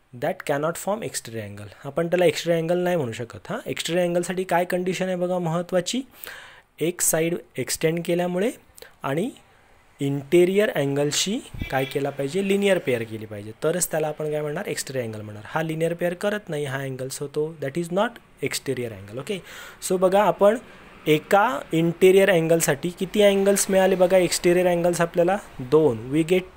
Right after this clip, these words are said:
two exterior angles for one interior angle. एका इंटेरियरसाठी दोन मिळाले. मग असे, अ, आपण समजा या साईडला एक्सटेंड केली लाईन, ही साईड इकडे वाढवली,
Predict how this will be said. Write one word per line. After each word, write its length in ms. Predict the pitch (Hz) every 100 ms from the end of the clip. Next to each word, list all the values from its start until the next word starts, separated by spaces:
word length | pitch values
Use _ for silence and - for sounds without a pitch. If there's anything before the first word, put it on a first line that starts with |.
| - 220
two 140 | 226
exterior 480 | 226 - 196 180 175
angles 340 | 175 170 202 -
for 360 | - - 165 202 - 135 143
one 180 | 185 226
interior 520 | 147 139 135 143 135 113
angle. 320 | 104 104 127
एका 280 | 127 - 165
इंटेरियरसाठी 640 | 160 156 160 165 160 175
दोन 260 | 170 170 165
मिळाले. 280 | 117 104 110 - - -
मग 120 | 165
असे, 380 | 175 147 190 214 226 - - 139
अ, 40 | 135 143
आपण 280 | 151 147 180
समजा 280 | 175 175 180
या 220 | 165 151
साईडला 380 | 156 170 165 175
एक्सटेंड 420 | 160 - 165 160
केली 320 | 156 151 151
लाईन, 240 | 139 135 135 135 _ _ _ _ _ _ _ _ _ _ _ _ -
ही 100 | 143
साईड 240 | 143 156 147
इकडे 280 | 135 151
वाढवली, 360 | 151 139 131